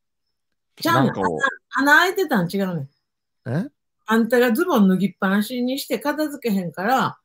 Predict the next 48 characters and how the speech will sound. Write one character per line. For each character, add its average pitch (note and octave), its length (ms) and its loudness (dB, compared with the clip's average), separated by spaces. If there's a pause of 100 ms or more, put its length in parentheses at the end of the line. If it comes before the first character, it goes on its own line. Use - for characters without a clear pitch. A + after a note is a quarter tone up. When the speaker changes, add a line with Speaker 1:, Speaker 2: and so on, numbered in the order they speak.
(120)
Speaker 2:
う A2+ 100 -4
ん G#2+ 60 -2
う - 40 -2
ん。 - 20 0
Speaker 1:
ズ - 100 0
ボ A#3 100 0
ン、 - 20 -4 (240)
ズ A3+ 100 -12
ボ A3+ 160 -2
ン A3+ 60 0
の G#3 220 -2
股 G3 300 -2
の E3 140 -4
内 F#3+ 220 -4
側 F#3+ 180 -4
に F3+ 100 -4
ハ F#3+ 240 -4
ー F#3 100 -10
ト E3 300 -4
型 E3+ 280 -8
に D#3+ 140 -8
切 D#3 120 -10
っ D3+ 60 -14 (120)
た B3 160 0
ガ F#3 140 0
ム F#3 180 -2
テ F3 160 -2
ー E3+ 80 -8
プ B3 100 -2
を A#3 80 0
貼 F3 120 -4
っ - 80 -16
と E3+ 80 -6
い - 20 0
て。 C3 60 0 (1200)
Speaker 2:
<laughs> D4 480 -2
使 - 300 0
っ F#3+ 60 -2 (260)
て、 F#3+ 160 -6 (240)
そ - 340 0
ん - 40 2 (480)
な B3+ 160 -10
し - 260 -18
ょ E3+ 120 -2
う D3+ 120 -8
も E3 240 0
な D3 140 0
い C3+ 80 -2